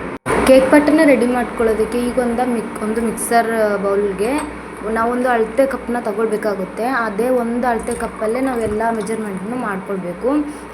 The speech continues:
ಈಗ ನಾನು ಈ ಕಪ್ಪನ್ನ ತಗೊಂಡು ಅದ್ರಿಂದ, ಅದರಲ್ಲಿ ಅರ್ಧ ಕಪ್ ಮೊಸರನ್ನ ಹಾಕ್ಕೊಳ್ತಾ ಇದ್ದೀನಿ. ಅದೇ ಕಪ್ಪಲ್ಲಿ ಫುಲ್ ಕಪ್,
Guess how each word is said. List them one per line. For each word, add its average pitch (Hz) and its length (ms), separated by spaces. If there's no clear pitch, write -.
ಈಗ 247 240
ನಾನು 254 240
ಈ 254 140
ಕಪ್ಪನ್ನ 233 340
ತಗೊಂಡು 220 360
ಅದ್ರಿಂದ, 220 420
ಅದರಲ್ಲಿ 220 420
ಅರ್ಧ 208 360
ಕಪ್ 247 340
ಮೊಸರನ್ನ 220 460
ಹಾಕ್ಕೊಳ್ತಾ 196 460
ಇದ್ದೀನಿ. 180 440
ಅದೇ 240 260
ಕಪ್ಪಲ್ಲಿ 240 680
ಫುಲ್ 269 160
ಕಪ್, 196 360